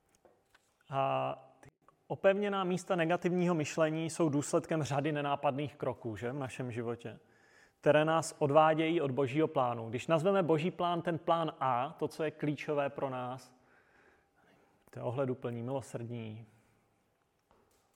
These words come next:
A přečtem si nějaké verše za chvíli. A, tak plán B je ten plán, kdy jednáme podle svých způsobů, podle těla, a to vytváří nějakým způsobem,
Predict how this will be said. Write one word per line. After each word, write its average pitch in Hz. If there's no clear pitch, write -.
A 120
přečtem 123
si -
nějaké 117
verše 113
za 123
chvíli. 123
A, 131
tak 143
plán 175
B 156
je 156
ten 170
plán, 151
kdy 139
jednáme 147
podle 143
svých -
způsobů, 117
podle 135
těla, 131
a 127
to -
vytváří 156
nějakým 143
způsobem, 131